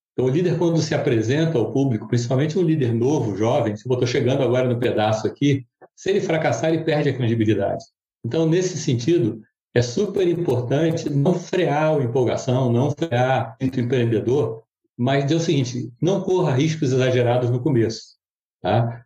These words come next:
Vamos cercar isso aqui, que depois você vai poder correr legal. Mas primeiro constrói a sua credibilidade com alguma coisa diferenciada. Então, acho que esse que você mencionou aí de, de apertar, de criticar e tudo,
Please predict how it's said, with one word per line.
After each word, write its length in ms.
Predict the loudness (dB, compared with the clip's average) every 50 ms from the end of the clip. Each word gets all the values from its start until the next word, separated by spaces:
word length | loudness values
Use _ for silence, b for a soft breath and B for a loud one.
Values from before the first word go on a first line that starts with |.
| _ _
Vamos 200 | 0 0 2 0
cercar 440 | 0 0 -2 -2 -2 0 0 2 2
isso 180 | 0 0 -2
aqui, 400 | -4 -2 0 0 0 0 0 -4 -10 -6 _
que 80 | -2
depois 300 | -2 0 0 0 0 0
você 200 | 0 0 0 0 0
vai 140 | 0 0 0
poder 220 | 0 0 0 0
correr 260 | 0 0 0 0 0
legal. 440 | 0 0 -2 -2 -4 -4 -6 -6 -10 _ B B B B _ _ _ -4
Mas 140 | -4 -2 0
primeiro 320 | 0 0 2 2 0 0
constrói 500 | 0 0 0 0 -2 -2 0 0 0 0
a 40 | 0
sua 180 | 0 -2 -2
credibilidade 720 | 0 0 0 0 0 0 0 0 0 0 0 0 0 0
com 80 | -2 -2
alguma 280 | 0 0 0 0 0 0
coisa 220 | 0 0 0 0
diferenciada. 640 | -2 -2 -2 0 0 0 0 0 0 -2 -2 -2 -4 -8 -12 _
Então, 180 | -2 0 0
acho 220 | 2 0 -2 -2 -2
que 60 | -2
esse 160 | -2 -2 -2
que 40 | -2
você 220 | -2 -2 0 0
mencionou 480 | 0 0 0 0 0 0 0 2 2 2
aí 160 | 2 2 2
de, 320 | 0 0 -2 -2 -4 -6 -12 _
de 360 | -12 -6 -2 0 0 2 2
apertar, 760 | 0 0 -2 -2 -4 -4 -2 -2 0 0 0 0 0 -2 -2
de 80 | -4 -6 -4
criticar 600 | -4 -4 -4 -2 -2 -2 0 0 0 0 0 0 0
e 100 | 0 -2
tudo, 340 | -2 0 0 0 -2 -2